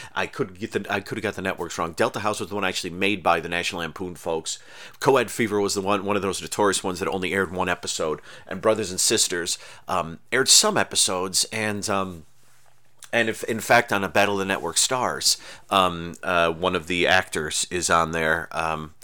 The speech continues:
shilling for Brothers and Sisters, uh, circa nineteen seventy-nine.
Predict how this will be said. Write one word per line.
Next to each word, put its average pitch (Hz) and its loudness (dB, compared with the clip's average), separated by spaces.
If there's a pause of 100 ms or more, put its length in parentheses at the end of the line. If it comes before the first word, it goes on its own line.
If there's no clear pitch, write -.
shilling 107 4
for 95 -4
Brothers 90 2
and 90 -4
Sisters, - -4
uh, 78 -2
circa 85 0
nineteen 80 -6
seventy-nine. 73 -4